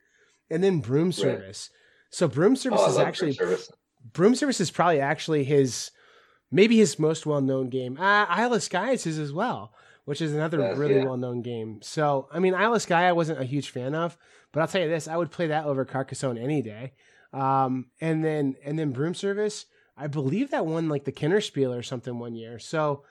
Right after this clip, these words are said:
Speaker 1: he's a Spiel winner based on a game that's totally different than what his main type of games is. So I,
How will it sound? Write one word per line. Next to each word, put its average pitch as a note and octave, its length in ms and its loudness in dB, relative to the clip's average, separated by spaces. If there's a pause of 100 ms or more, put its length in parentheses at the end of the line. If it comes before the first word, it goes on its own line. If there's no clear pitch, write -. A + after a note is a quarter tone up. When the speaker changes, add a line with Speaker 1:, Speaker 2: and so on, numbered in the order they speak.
(280)
Speaker 1:
he's F3 180 -4
a E3+ 40 0
Spiel F#3 360 0
winner F3 340 2
based D#3 380 -6
on D3+ 180 0
a C3+ 80 -4
game C#3 260 0
that's C#3+ 220 -4
totally E3+ 460 -2
different D#3 320 -4
than C3 120 -4
what B2+ 140 -6
his B2 240 -10 (500)
main C#3 320 -4
type D3+ 280 -10
of B2 120 -4
games B2+ 320 0
is. C#3 380 0 (400)
So D3+ 480 2 (480)
I, D#3+ 200 -4